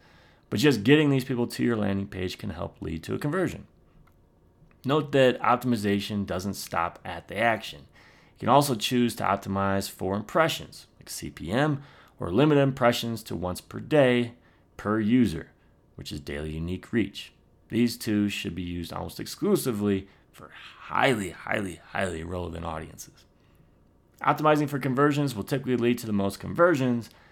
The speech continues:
since Facebook is showing your ad to people most likely to con-, to convert.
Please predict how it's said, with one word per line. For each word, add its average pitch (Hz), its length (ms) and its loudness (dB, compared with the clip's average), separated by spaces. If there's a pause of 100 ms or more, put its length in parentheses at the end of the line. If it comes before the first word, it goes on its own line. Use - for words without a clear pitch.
(160)
since 104 240 -6
Facebook 110 340 0
is 104 80 -2
showing 98 340 -2
your 95 120 -4
ad 90 240 -8
to - 60 -20
people 92 300 -8
most 87 300 -8
likely 85 180 -10
to 82 120 -10
con-, 82 240 -14 (280)
to 92 160 -4
convert. 78 500 -10